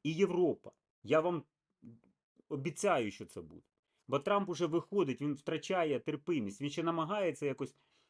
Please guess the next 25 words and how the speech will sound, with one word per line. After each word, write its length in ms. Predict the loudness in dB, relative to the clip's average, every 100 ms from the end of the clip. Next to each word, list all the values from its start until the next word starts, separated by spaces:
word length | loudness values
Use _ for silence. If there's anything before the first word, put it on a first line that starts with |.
| _
з 100 | -8
цими 220 | -2 0
європейськими 720 | 2 2 2 0 0 -2 0 0
лідерами 640 | 0 2 4 4 0 -6 _ _ _ -4
якось 360 | -2 0 0
говорити. 760 | 0 0 2 4 4 0 -2 -18 _ _ _ _ _
Але 180 | -2 0
терпець 480 | 0 0 2 0 -2
втрачається. 760 | -4 -4 -2 -2 -2 -4 -12 _ _ _ _ _
Так 180 | -4 2
от, 160 | 2 0 _ _ _
ми, 480 | 0 4 6 4 0 -8 _ _ _ _ _ _ _ -2
нас 260 | 2 2
засмучує, 680 | 2 -2 0 2 0 0 -4
каже, 360 | -2 -6 -6 -10
що 200 | -2 0
ми, 180 | 2 2
європейці, 760 | 0 0 0 2 0 0 -2
зараз 400 | -2 0 0 0
не 100 | -2
граємо 480 | 0 0 0 0 -2
у 120 | -4
світі 380 | -8 -6 -6 -6
ту 160 | -2 0
роль, 280 | 2 0